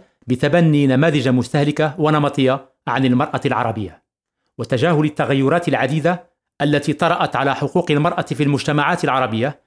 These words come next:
وما أحرزته من تقدم بتوليها العديد من المناصب القيادية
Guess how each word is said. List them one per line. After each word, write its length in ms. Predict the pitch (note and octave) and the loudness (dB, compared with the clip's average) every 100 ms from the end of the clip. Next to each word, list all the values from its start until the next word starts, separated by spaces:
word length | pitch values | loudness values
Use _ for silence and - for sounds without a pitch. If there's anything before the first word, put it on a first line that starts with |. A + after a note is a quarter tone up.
| _ _ - | _ _ -4
وما 300 | C#3 D3 D3 | 0 2 0
أحرزته 520 | F#3 D#3 D#3+ F#3+ D3 | -2 0 0 0 0
من 180 | C#3 B2 | 0 0
تقدم 560 | C#3+ - D3 D#3 D3 B2 | -2 -4 -2 0 2 0
بتوليها 840 | B2 C3+ C#3+ D#3 D3 D3 D#3+ - _ - | 0 0 0 0 0 0 -2 -8 _ -4
العديد 460 | B2+ B2 C3 F3+ | 0 0 0 0
من 180 | D#3+ D3 | 2 2
المناصب 440 | C3+ C3 D3 - C3+ - _ - | 2 0 0 -2 -6 -8 _ -8
القيادية 680 | D3+ - D3 A#2 A2+ C#3 | -6 0 0 0 0 -2